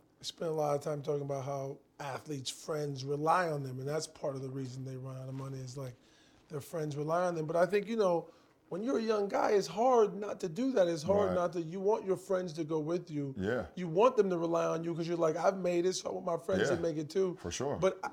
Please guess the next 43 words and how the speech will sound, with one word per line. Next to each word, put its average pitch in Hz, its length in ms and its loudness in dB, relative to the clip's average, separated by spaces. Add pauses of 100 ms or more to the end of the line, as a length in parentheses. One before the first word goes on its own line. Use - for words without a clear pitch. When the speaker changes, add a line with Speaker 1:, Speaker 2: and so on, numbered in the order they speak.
Speaker 1:
we 254 240 4
always 202 340 8
talked 180 280 2
about 160 460 2 (200)
it'll 185 200 6
be 185 180 2
a 175 80 4
great 170 320 -2
feeling 165 480 -4 (520)
if 170 280 0
we, 185 380 -2 (260)
we 202 180 2
all 208 140 8
don't 196 140 4
have 190 140 2
to 185 80 -2
rely 196 340 4
on 185 160 0
LeBron, 165 360 2
meaning 180 340 2 (240)
we 208 80 0
don't 240 100 6
have 202 80 -2
to 185 80 4
wait 175 320 2
for 170 100 -2
Le-, 165 140 0
LeBron's 165 460 0
not 156 260 0
buying 175 300 4
Speaker 2:
Right, 170 80 2
Speaker 1:
every 160 160 0
single 151 340 -4
Speaker 2:
right. - 80 -2
Speaker 1:
thing. 147 240 0
We 190 140 6
always 190 300 6
want 170 200 2
the 139 100 2
feeling 165 380 0
of, 151 120 -2
Speaker 2:
<laughs> 156 120 2
Speaker 1:
like, 147 180 0